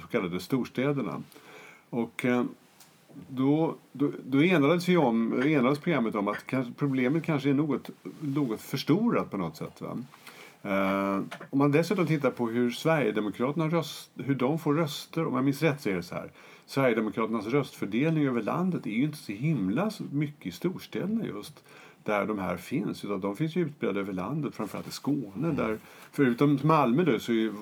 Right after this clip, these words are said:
Speaker 1: Skå-, Skånes landsbygd är ju inte så jävla drabbad av den här, eh, brottsligheten.
Speaker 2: Nej.
Speaker 1: Om man,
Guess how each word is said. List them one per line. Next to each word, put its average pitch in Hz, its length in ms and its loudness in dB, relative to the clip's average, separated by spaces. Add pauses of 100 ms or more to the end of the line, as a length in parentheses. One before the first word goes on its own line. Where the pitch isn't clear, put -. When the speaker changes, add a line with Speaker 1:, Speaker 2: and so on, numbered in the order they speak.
(220)
Speaker 1:
Skå-, 165 400 2
Skånes 139 540 -2
landsbygd 135 720 2
är 277 40 6
ju 277 60 6
inte 175 120 -2
så 110 60 -4
jävla 98 180 0
drabbad 90 440 -4
av 95 140 -4
den 92 100 -6
här, 92 180 -6
eh, 82 80 -4
brottsligheten. 110 680 -6
Speaker 2:
Nej. 147 180 -4 (500)
Speaker 1:
Om 147 140 4
man, 185 240 4